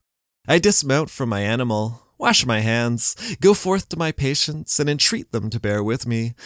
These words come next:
while I partake of some slight refreshment, the only meal I take in the twenty-four hours. Then I attend to my patients,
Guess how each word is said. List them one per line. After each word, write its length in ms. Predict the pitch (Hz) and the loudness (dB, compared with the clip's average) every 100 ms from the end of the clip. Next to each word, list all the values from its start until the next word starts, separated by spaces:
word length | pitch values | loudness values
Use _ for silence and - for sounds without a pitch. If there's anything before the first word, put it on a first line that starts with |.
| 208 | -8
while 160 | - 247 | 0 2
I 100 | 226 | 4
partake 560 | 196 175 - 175 104 117 | 2 0 0 0 -2 -2
of 80 | |
some 340 | - 117 104 113 - | -2 0 -4 -6 -4
slight 360 | - 143 143 - | 0 2 0 0
refreshment, 880 | 113 - 131 151 101 101 104 - _ _ _ - | -4 -2 -2 -2 -4 -6 -8 -16 _ _ _ -6
the 160 | 170 165 | 0 2
only 240 | 135 123 | 4 2
meal 380 | 113 135 170 123 | 2 2 2 0
I 120 | 101 | -2
take 300 | 107 113 110 | -2 -4 -4
in 80 | 110 | -4
the 80 | 110 | -4
twenty-four 480 | - 113 110 113 110 | -2 -4 -4 -2 -2
hours. 680 | 117 123 110 110 - - _ _ _ _ _ - | 0 -2 -4 -4 -4 -6 _ _ _ _ _ -6
Then 140 | - | 0
I 80 | 254 | 2
attend 400 | 226 - 214 190 | 2 2 0 0
to 100 | 113 | -2
my 120 | 107 | -2
patients, 760 | 107 104 - 104 101 - - | -2 -2 -2 -4 -6 -6 -8